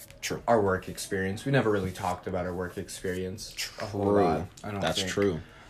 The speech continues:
Speaker 2: Um, but if someone were, money's great.
Speaker 1: Yeah.
Speaker 2: You like money.
Speaker 1: I like
Speaker 2: I like
Speaker 1: money.
Speaker 2: money.
Speaker 1: Yep.
Speaker 2: Who doesn't like money?
Speaker 1: Especially bathing in it. Yeah.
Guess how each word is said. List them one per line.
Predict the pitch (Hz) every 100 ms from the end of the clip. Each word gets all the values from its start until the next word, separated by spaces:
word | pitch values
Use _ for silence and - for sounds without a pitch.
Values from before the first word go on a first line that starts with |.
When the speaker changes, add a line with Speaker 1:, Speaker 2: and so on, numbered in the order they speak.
| - -
Speaker 2:
Um, | 104 101 101 101 101 98 95 - - - - - - - - - - - - - - - - - -
but | 160
if | 165
someone | - 226 233 233 175
were, | 120 123 120 117 - 151
money's | 180 220 160
great. | - 92 87 - -
Speaker 1:
Yeah. | 98 - - - -
Speaker 2:
You | 160 190
like | 123 98
money. | 95 92 92
Speaker 1:
I | 98
like | 90 85 139
Speaker 2:
I |
like | 123 -
Speaker 1:
money. | 107
Speaker 2:
money. | 104 101 98
Speaker 1:
Yep. | 90 92 - - -
Speaker 2:
Who | - 175
doesn't | 139 123 110
like | 92 92 98
money? | 90 85
Speaker 1:
Especially | 82 95 104
bathing | 90 98 104
in | 107
it. | 110 -
Yeah. | -